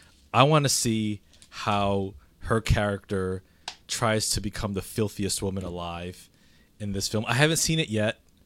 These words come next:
but I am looking forward to this John Waters experience. I've seen, I've seen his other films like Multiple Maniacs,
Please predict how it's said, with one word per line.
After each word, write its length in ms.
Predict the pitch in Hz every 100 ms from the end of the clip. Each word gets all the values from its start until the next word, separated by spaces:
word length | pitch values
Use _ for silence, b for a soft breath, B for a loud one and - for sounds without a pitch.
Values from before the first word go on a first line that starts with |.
| _ b b b
but 160 | - 117
I 140 | 113 123
am 160 | 127
looking 260 | 113 123 131
forward 440 | - - 113 113 -
to 540 | - 110 104 101 98 - b b b
this 420 | 90 107 104 -
John 420 | 101 98 110 110
Waters 320 | 101 101 98 95
experience. 480 | - - 98 98 -
I've 140 | 117
seen, 500 | - 151 151 143 135 - b b b b
I've 100 | 127
seen 200 | 120 139
his 100 | 131
other 160 | 117 113
films 420 | - 107 107 101
like 180 | 101 87
Multiple 380 | 98 98 - 98
Maniacs, 920 | 95 113 113 113 113 113 - - -